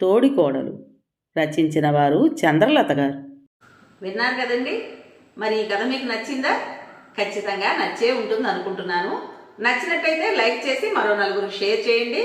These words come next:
అలాగే కొత్త వాళ్ళు గనక మన ఛానల్ని చూస్తున్నట్లయితే తప్పకుండా సబ్స్క్రైబ్ చేసుకోండి.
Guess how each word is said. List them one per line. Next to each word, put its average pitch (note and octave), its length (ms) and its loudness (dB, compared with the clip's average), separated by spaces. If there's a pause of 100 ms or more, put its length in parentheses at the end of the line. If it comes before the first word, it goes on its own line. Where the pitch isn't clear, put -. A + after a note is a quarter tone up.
(420)
అలాగే F4 360 2
కొత్త - 220 0
వాళ్ళు D#4+ 220 2
గనక B3+ 200 0
మన G#3+ 200 -2
ఛానల్ని G#3+ 540 0
చూస్తున్నట్లయితే F#3 680 -4 (520)
తప్పకుండా E3 500 -6
సబ్స్క్రైబ్ G#3+ 580 -6
చేసుకోండి. G#3 480 -2